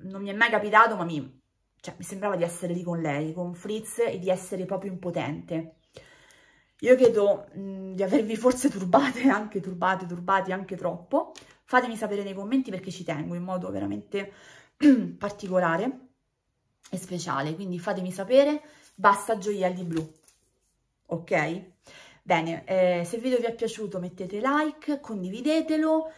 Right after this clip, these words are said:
aiutatemi a crescere sia qui che su Instagram, vi aspetto, che lì sono molto attiva e pubblico due volte a settimana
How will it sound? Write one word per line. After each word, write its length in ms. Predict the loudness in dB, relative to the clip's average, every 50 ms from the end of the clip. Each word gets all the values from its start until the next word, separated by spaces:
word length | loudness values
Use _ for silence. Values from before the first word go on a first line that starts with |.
| -20 -20 _ _ _
aiutatemi 760 | _ 2 2 2 2 2 2 2 2 0 -4 -4 -6 -6 -6
a 140 | -6 -8 -8
crescere 460 | -6 -4 -2 -2 -2 -2 -6 -6 -6 -6
sia 220 | -6 -6 -8 -8
qui 200 | -8 -10 -10 -8
che 100 | -8 -8
su 200 | -10 -8 -8 -8
Instagram, 500 | -8 -8 -10 -8 -8 -6 -4 -4 -4 -4
vi 100 | -4 -4
aspetto, 600 | -4 -4 -6 -8 -4 -4 -4 -4 -6 -6 -6 -4 -4
che 60 | -4
lì 100 | -6 -6
sono 240 | -8 -6 -6 -4 -4
molto 400 | -2 0 0 -2 -2 -2 -6 -8
attiva 400 | -8 -8 -14 -6 -6 -2 -2 -2
e 60 | -4
pubblico 560 | -4 -6 -6 -6 -4 -4 -6 -4 -4 -4 -6
due 220 | -4 0 0 2
volte 260 | 2 2 0 -4 -4 -10
a 40 |
settimana 680 | -14 -14 -18 -18 -16 -12 -8 -6 -4 -4 -2 -4 -4 -6